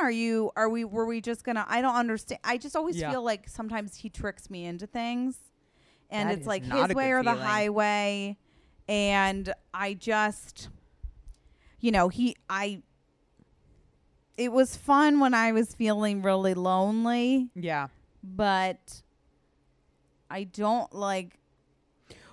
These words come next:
Speaker 2: Well, what's the point of continuing to talk to him if you feel tricked?
Speaker 1: Right.
Speaker 2: Um, and you don't, like, there's not that friendship element that
Speaker 1: That's the
Speaker 2: you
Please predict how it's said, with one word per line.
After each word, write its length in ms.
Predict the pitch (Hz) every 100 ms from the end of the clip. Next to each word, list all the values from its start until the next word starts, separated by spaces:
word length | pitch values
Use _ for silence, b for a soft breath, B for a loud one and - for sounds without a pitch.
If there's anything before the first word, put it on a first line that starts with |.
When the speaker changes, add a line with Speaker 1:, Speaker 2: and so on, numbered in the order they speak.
| -
Speaker 2:
Well, 100 | 247
what's 200 | 294 -
the 100 | 339
point 260 | - 247 208
of 140 | 180
continuing 560 | 208 180 190 180 170 170
to 100 | 170
talk 240 | 165 160
to 120 | -
him 480 | 156 143 139 131 131 -
if 200 | 175 -
you 80 | 175
feel 300 | - 175 147
tricked? 840 | - - 294 190 - - - - -
Speaker 1:
Right. 580 | 170 160 131 - - - b -
Speaker 2:
Um, 680 | 170 165 165 165 160 156 151 _ _ _ _ -
and 240 | 190 180
you 120 | 170
don't, 480 | 170 185 180 180 175 -
like, 220 | 170 160
there's 220 | 165 156
not 320 | 170 156 -
that 220 | 156 - -
friendship 680 | 254 269 220 - 180 147 -
element 500 | 170 156 156 202 -
that 120 | 180
Speaker 1:
That's 140 | 320
the 40 |
Speaker 2:
you 100 | 403